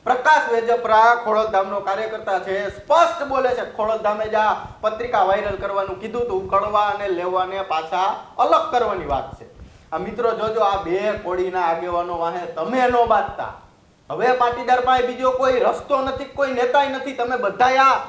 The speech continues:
ખોડલધામના ને ખોડલધામના આગેવાનોના કીધા પ્રમાણે તમામ નેતાઓને ઉલાડી દીધા. કયો છે સૌરાષ્ટ્રમાં એવો નેતા? બતાવો ખરા, એક છે, બાકી કોઈ છે? એક નેતા તમારો પાટીદારનો નથી વધવાનો.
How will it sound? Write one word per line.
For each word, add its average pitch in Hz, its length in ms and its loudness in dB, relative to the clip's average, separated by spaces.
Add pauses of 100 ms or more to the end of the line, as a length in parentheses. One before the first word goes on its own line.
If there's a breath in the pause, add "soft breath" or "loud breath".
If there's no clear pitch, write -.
(180)
ખોડલધામના 262 720 2
ને 254 160 -4
ખોડલધામના 247 520 2
આગેવાનોના 247 600 0
કીધા 233 300 0
પ્રમાણે 233 360 -2
તમામ 262 420 0
નેતાઓને 233 440 0
ઉલાડી 220 340 -2
દીધા. - 140 -18 (580)
કયો 311 220 4
છે 294 220 2
સૌરાષ્ટ્રમાં 262 560 2
એવો 254 180 2
નેતા? 240 260 0
બતાવો 233 380 2
ખરા, 262 280 0
એક 247 300 2
છે, 247 220 2
બાકી 214 240 -2
કોઈ 220 200 -4
છે? 233 200 0 (880)
એક 247 300 2
નેતા 220 260 -2
તમારો 202 300 -2
પાટીદારનો 160 520 -4
નથી 147 220 -12
વધવાનો. 127 320 -12